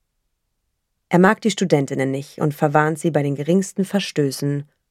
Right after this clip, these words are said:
und erfreut sich daran, die SchülerInnen zu bestrafen. Bis Ende der siebziger Jahre hatte Filch bereits mindestens eintausendsechsundfünfzig Kisten mit Strafakten gefüllt.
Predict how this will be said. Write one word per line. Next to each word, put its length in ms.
und 140
erfreut 400
sich 180
daran, 540
die 80
SchülerInnen 460
zu 140
bestrafen. 720
Bis 180
Ende 320
der 160
siebziger 440
Jahre 580
hatte 180
Filch 380
bereits 360
mindestens 680
eintausendsechsundfünfzig 2000
Kisten 460
mit 160
Strafakten 720
gefüllt. 480